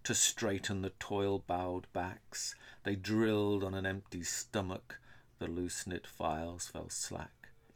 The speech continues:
With stooping of weary shoulders, in garments tattered and frayed, they shambled into his presence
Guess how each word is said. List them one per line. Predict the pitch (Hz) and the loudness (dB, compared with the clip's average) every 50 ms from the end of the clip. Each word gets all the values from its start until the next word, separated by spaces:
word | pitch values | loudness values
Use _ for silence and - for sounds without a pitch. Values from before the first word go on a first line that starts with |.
| - - - - - - - - _ - | -20 -20 -20 -20 -20 -20 -20 -18 _ -4
With | 107 101 | -2 0
stooping | - - - - 135 131 131 - - 139 131 127 127 | 0 0 4 4 4 4 4 2 0 2 2 2 2
of | 127 113 82 | 0 0 0
weary | 92 104 110 110 110 117 117 113 | 2 2 4 4 4 4 2 2
shoulders, | 110 - - - 104 101 101 98 95 104 98 98 98 - - - - - - - - - | 2 2 2 2 2 2 2 2 0 0 -2 -2 -2 -4 -6 -8 -10 -18 -20 -20 -12 -8
in | - 92 87 78 | -6 -6 -6 0
garments | - 101 98 101 107 107 107 107 107 104 101 - - - | 2 4 4 4 4 4 2 2 2 0 -2 -4 -6 -8
tattered | - - - - 87 95 - - 131 123 | -8 -4 -2 -2 -2 -2 -2 -2 -2 0
and | 123 127 123 | 0 -2 -2
frayed, | - - - 90 82 82 82 82 82 85 - - - - - - - - - - - - - - - | -6 -6 -4 -4 -2 -2 -4 -4 -6 -8 -8 -12 -18 -20 -20 -20 -20 -20 -20 -20 -20 -20 -20 -8 -2
they | - 101 104 | 0 2 4
shambled | 95 - - - 123 113 110 104 98 87 87 82 82 82 | 4 4 4 6 6 6 6 4 0 -2 -4 -4 -2 -2
into | 92 92 90 - 95 92 | -2 -2 -2 -2 0 0
his | 92 90 - | 0 0 -2
presence | - - - 113 107 95 80 73 67 64 - - - - - - - | -6 -6 -4 -4 -4 -4 -4 -8 -10 -10 -8 -6 -4 -4 -6 -6 -10